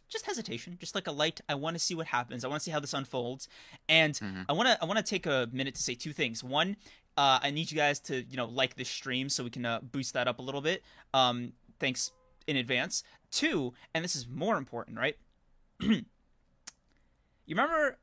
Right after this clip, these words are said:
Speaker 1: couple weeks ago, you and I were talking, and I said, "Oh yeah, Gege's gonna go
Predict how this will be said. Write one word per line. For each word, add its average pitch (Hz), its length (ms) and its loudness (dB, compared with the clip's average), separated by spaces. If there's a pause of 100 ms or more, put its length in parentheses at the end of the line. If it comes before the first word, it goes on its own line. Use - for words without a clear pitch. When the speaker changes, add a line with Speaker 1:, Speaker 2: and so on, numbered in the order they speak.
Speaker 1:
couple 196 220 -4
weeks 139 220 -4
ago, 120 340 -4
you 139 140 -4
and 127 60 0
I 123 180 -2 (140)
were 135 120 -4
talking, 120 580 -4
and 123 340 0 (240)
I 147 120 4
said, 131 360 0
"Oh 143 100 2
yeah, 127 160 2
Gege's 131 360 -2
gonna 131 160 0
go 123 400 -2